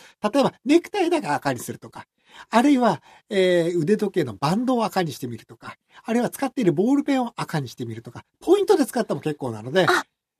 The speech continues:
Speaker 2: もう必ずしもトップスである必要は、
Speaker 1: ええ。ありませんから、できるだけその赤を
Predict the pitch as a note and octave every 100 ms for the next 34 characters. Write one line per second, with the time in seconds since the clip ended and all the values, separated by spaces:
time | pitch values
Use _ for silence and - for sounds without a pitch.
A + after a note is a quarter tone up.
0 | _ - F4+ E3+ F#4 A#4 A#4 A#4+ F4 A#3+
1 | A#3+ - D4+ D#4 D4+ C4 - - A#3+ C4
2 | D#4+ - A3 _ _ F3+ G3 F#3+ G3+ E3+
3 | C#3+ F3+ D3 - _ _ - G#3+ G4+ F#4
4 | F4 A#3 A3 - - F4 A#3+ D4 -